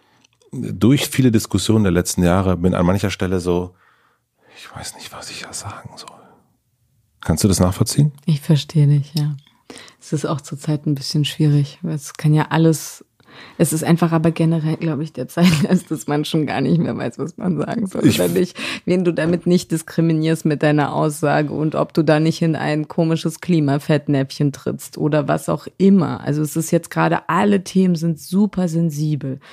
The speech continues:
Speaker 2: Ich denke, wir haben ein Problem,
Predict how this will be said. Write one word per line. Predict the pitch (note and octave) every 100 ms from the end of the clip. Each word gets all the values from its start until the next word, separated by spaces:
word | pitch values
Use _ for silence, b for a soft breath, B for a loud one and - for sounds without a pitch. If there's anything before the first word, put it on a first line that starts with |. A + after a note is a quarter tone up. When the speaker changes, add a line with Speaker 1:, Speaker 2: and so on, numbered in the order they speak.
| B B B B B _
Speaker 2:
Ich | - G#3+ G3
denke, | - F3+ F3+ - F3+ F3+ F3+ _ _ _ _ _ _ _ _ _ _ _ _ _ _ _ _ _ _ _
wir | - D#3 D3 D3
haben | E3 D#3 D3 - - -
ein | D3+ -
Problem, | - - C#3+ D3+ D#3+ F3 G3 A3